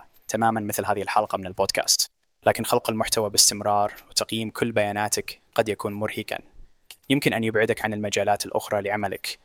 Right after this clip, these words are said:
ويتركك تشعر بالإرهاق التام. العام الماضي انفصلت عن كل مقاييس المستخدمين والأرقام، وقد فعلت العجائب لصحتي النفسية. ما تفهموني خطأ، لا زلت أتحقق منها، بس إني ما عاد أستخدمها كمقياس لنجاحي أو فشلي. أنصحكم بأن تراجعوا الشيء نفسه،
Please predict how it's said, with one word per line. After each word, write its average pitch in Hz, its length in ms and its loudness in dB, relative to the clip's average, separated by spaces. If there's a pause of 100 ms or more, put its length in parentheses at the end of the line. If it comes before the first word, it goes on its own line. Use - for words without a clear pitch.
(160)
ويتركك 104 460 0
تشعر 107 320 2
بالإرهاق 104 500 -2
التام. 98 420 -2 (420)
العام 110 200 4
الماضي 104 420 2 (220)
انفصلت 117 460 4
عن 104 60 -6
كل 117 240 -2
مقاييس 104 380 -2
المستخدمين 101 580 -4
والأرقام، 92 580 -4 (260)
وقد 110 220 -2
فعلت 110 300 4
العجائب 101 400 -2
لصحتي - 400 0
النفسية. 101 520 -2 (320)
ما 120 80 6
تفهموني 110 340 2
خطأ، - 340 0 (280)
لا 117 140 6
زلت 110 240 0
أتحقق - 540 -2
منها، 101 380 -6 (380)
بس - 160 6
إني 120 80 0
ما 120 180 4
عاد 127 200 2
أستخدمها 107 520 0
كمقياس 107 640 0
لنجاحي 104 460 0
أو 98 140 -4
فشلي. 98 460 -2 (720)
أنصحكم 120 480 4
بأن 104 180 2
تراجعوا 101 340 4
الشيء 104 300 2
نفسه، 101 400 2